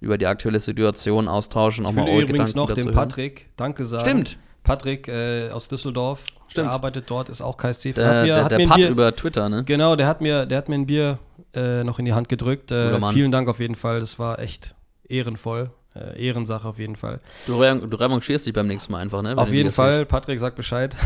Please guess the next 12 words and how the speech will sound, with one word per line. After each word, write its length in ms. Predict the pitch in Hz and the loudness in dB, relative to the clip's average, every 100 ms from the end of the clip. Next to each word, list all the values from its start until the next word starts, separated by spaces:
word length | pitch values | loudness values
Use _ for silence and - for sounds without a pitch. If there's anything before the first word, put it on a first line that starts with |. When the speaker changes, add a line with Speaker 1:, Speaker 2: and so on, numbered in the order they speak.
| - - - - - | 2 2 -4 -14 -16
Speaker 2:
<laughs> 520 | - - - 139 - | -10 -10 -6 -8 -4
Wenn 200 | - 139 | 2 4
du 60 | |
am 80 | 143 | 4
Samstag 400 | 131 147 143 131 | 4 2 2 2
da 160 | 123 131 | 2 2
bist, 300 | 143 143 - | 0 -2 -2
dann, 260 | 120 117 120 | 0 0 -2
äh, 220 | 117 113 | -2 -2
sag 140 | 117 | -2
Speaker 1:
Ja. 40 | 101 | -4
Speaker 2:
Bescheid. 300 | 110 117 | -4 -6